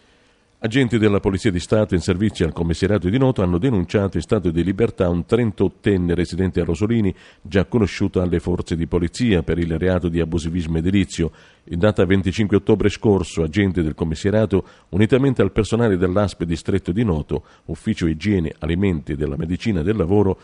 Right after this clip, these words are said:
procedevano al controllo amministrativo del deposito di limoni, ubicati in Noto in contrada Zopparda, gestito dalla ditta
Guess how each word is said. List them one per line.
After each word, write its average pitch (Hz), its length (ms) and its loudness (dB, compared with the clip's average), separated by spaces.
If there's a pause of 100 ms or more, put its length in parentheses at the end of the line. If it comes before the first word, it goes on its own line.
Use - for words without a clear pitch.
(280)
procedevano 120 540 0
al 95 80 -4
controllo 110 440 0
amministrativo 92 640 -2
del 104 200 0
deposito 92 580 -2
di 87 160 -2
limoni, 85 480 0 (320)
ubicati 101 600 -2
in 92 100 0
Noto 107 420 2 (220)
in 110 200 0
contrada 90 580 0
Zopparda, 87 640 -2 (320)
gestito 98 460 -2
dalla 82 220 0
ditta 98 440 -2